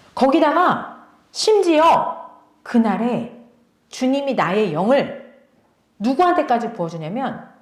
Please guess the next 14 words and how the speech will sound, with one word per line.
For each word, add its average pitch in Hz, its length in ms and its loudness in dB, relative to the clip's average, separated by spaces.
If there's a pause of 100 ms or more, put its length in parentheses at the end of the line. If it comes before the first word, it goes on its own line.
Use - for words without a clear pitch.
(140)
나의 160 320 -6
남종과 277 720 0 (240)
나의 208 680 0
여종들에게도 277 1200 2
쏟아 359 580 0
부으세요. 339 560 0 (1200)
그래서 170 920 -4
그들도 359 580 0
예언을 156 340 -4
해요. 139 200 -18 (1600)
이거 262 160 2
말이 285 300 4
안 165 180 2
되죠? 180 600 -4